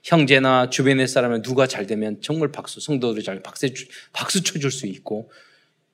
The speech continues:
"와, 어떻게 그렇게 했느냐?" 물어보고 존경해 줄 수 있어야 돼요. 그게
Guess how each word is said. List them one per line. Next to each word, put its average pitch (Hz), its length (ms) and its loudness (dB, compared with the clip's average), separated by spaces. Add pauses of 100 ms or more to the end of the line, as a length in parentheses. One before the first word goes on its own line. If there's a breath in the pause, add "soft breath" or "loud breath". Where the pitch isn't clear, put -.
"와, 226 320 -2
어떻게 214 320 0
그렇게 156 240 0
했느냐?" 135 500 -6 (360)
물어보고 120 760 0 (180)
존경해 160 800 6
줄 113 120 -4
수 - 140 -12
있어야 - 240 -14
돼요. - 80 -20 (280)
그게 262 420 6